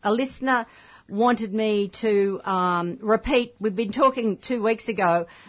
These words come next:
um, about, uh, the Grevillea peaches and cream, and, uh,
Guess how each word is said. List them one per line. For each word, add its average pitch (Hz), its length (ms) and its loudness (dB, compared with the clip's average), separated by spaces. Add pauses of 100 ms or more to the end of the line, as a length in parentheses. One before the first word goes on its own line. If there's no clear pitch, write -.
(100)
um, 180 560 2
about, 202 500 2
uh, 190 200 2
the 180 100 -2
Grevillea 202 500 2
peaches 196 460 -4
and 165 160 -8
cream, 277 480 0 (100)
and, 196 480 0
uh, 185 240 2